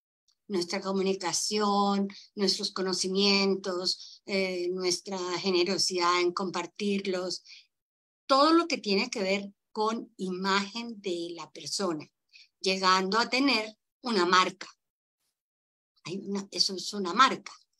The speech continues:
¿sí? Eh, marca es lo que dicen de ti cuando tú no estás. <laughs> Es, eso se llama una marca personal. La gente confunde personal brand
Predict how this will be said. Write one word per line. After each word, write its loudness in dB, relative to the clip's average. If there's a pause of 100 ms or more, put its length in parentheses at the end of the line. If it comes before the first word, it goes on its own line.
(140)
¿sí? -10 (400)
Eh, -4
marca 4
es 2
lo -2
que -4
dicen 2
de 2
ti -8
cuando -2
tú -6
no 2
estás. -4 (100)
<laughs> -4
Es, 2 (340)
eso 2
se 4
llama 2 (240)
una 2
marca 4 (220)
personal. -4 (140)
La -14
gente -4
confunde 0 (800)
personal 4
brand 2